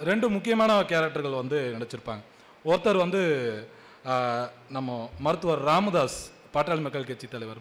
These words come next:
ம-, ராமதாஸ் வந்து அதுல வந்து ஒரு, ஆ, சமூக பிரச்சனைகளுக்காக போராடக்கூடிய ஒரு, ஒரு நல்ல ஒரு மருத்துவரா நடிச்சிருப்பாரு. அவரு கோர்ட்ல கேஸ் போட்டு குழந்தை தொழிலாளர்களோட, ஆ, இது இந்த ப-, ஒரு ஃபேக்டரியோ ஏதோ சம்திங்,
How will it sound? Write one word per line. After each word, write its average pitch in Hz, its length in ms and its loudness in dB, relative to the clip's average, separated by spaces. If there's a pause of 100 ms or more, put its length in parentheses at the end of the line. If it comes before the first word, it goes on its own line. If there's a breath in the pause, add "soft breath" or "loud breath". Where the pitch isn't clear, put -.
ம-, 117 140 -6
ராமதாஸ் 143 520 -2
வந்து 123 300 -8 (380 loud breath)
அதுல 202 320 6
வந்து 190 320 4
ஒரு, 127 600 2 (420 loud breath)
ஆ, 127 220 2
சமூக 208 380 4
பிரச்சனைகளுக்காக 175 960 0
போராடக்கூடிய 151 680 2
ஒரு, 123 480 0 (300 loud breath)
ஒரு 143 220 2
நல்ல 175 320 4
ஒரு 139 400 2
மருத்துவரா 156 460 4
நடிச்சிருப்பாரு. 127 640 -2 (440 loud breath)
அவரு 175 580 4 (100)
கோர்ட்ல 190 400 2
கேஸ் 196 340 0
போட்டு 185 340 0
குழந்தை 196 340 2
தொழிலாளர்களோட, 143 680 0 (1000 loud breath)
ஆ, 127 480 2 (100)
இது 175 220 0
இந்த 156 280 0
ப-, 151 220 0
ஒரு 156 280 4
ஃபேக்டரியோ 175 380 4
ஏதோ 160 160 2
சம்திங், 139 300 -6